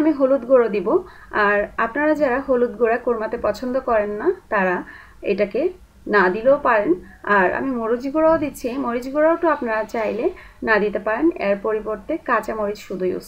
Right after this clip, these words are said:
করতে পারেন। দিয়ে দিচ্ছি ধনিয়া গুঁড়া, সেই সাথে দিচ্ছি পরিমাণ মতো লবণ। এখন আমি এর মধ্যে এক কাপ পরিমাণ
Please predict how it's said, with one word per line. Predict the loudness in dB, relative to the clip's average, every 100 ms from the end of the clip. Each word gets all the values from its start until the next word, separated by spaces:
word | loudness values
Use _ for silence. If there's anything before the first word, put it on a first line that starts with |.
| -12
করতে | -10 -8 -8
পারেন। | -8 -6 -10 -14 -20 -20 -20 -20 -20 -20 -20 -20 -6
দিয়ে | 0 0
দিচ্ছি | 0 -2 -4 0 0 -2 -10 0
ধনিয়া | 0 2 0
গুঁড়া, | 0 2 0 -4 -20 -20 -20 -20 -20 -20 -20 -20 -20 -20 -20 -20 -20 -20 -12
সেই | 8 8 8
সাথে | 2 2 -2
দিচ্ছি | -2 -4 -4 0 0 -4 -20 -4 4
পরিমাণ | 4 4 0 -2
মতো | 0 2 6
লবণ। | 4 2 -8 -12 -20 -20 -20 -20 -20 -20 -20 -20 -20 -20 -20 -20 -20 -20 -20 -20 -20 -20 -20 -20 -20 -18 0 2
এখন | 4 4 4
আমি | 2 2 4
এর | 2 2
মধ্যে | 0 -2 -6 0 0
এক | 2
কাপ | 0 2 4
পরিমাণ | 4 6